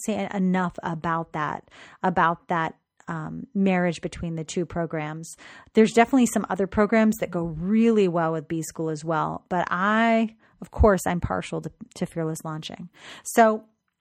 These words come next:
I'm gonna leave you today with that. If you are interested in B School, you have any questions, let me know in the comments below. And then stay tuned for a link to B School.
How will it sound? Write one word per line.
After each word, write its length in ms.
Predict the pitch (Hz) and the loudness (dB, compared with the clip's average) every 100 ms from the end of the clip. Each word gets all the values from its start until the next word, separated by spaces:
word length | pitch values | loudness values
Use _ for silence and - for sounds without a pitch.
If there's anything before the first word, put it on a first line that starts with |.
| _ _ - | _ _ 2
I'm 100 | 247 | 4
gonna 140 | 330 | 6
leave 240 | 254 226 | 6 6
you 100 | 190 | 2
today 300 | 180 170 160 | 0 -2 -2
with 200 | 156 156 | -2 -4
that. 300 | 160 147 143 - _ _ | -4 -4 -6 -12 _ _
If 200 | 208 214 | -2 2
you 300 | 202 269 294 | 4 6 6
are 100 | 240 | 2
interested 480 | 202 185 202 - 208 | 0 -4 -6 -4 -4
in 100 | 185 | -2
B 140 | 165 | -2
School, 500 | 160 - 170 160 160 _ - | -4 -4 -2 -2 -8 _ -10
you 80 | |
have 80 | 175 | -4
any 140 | 202 226 | -2 2
questions, 680 | - 160 - 170 165 175 - _ _ _ _ | 4 2 0 -6 -6 -8 -12 _ _ _ _
let 120 | 196 233 | 0 4
me 140 | 247 | 6
know 160 | 233 196 | 6 4
in 80 | |
the 40 | 190 | 0
comments 360 | 180 180 180 | -4 -6 -6
below. 480 | - 202 156 151 165 - - - - | -2 0 0 -2 -6 -14 -20 -20 -4
And 140 | - 254 | 4 6
then 100 | 269 | 6
stay 320 | 269 269 269 | 4 2 2
tuned 640 | - - 247 233 226 226 - - _ | 2 6 6 8 6 2 -2 -18 _
for 720 | - 233 220 208 196 190 190 - _ _ _ _ _ _ _ _ _ - - | 0 6 6 6 4 2 -2 -12 _ _ _ _ _ _ _ _ _ -8 -2
a 80 | 190 | 0
link 560 | 214 277 180 - - _ _ - - | 2 2 0 -8 -16 _ _ -10 -2
to 420 | 285 208 - 190 - _ _ _ _ - | 2 2 0 -6 -12 _ _ _ _ 2
B 180 | 233 392 | 4 4
School. 480 | - - 156 185 220 | 2 0 2 0 -2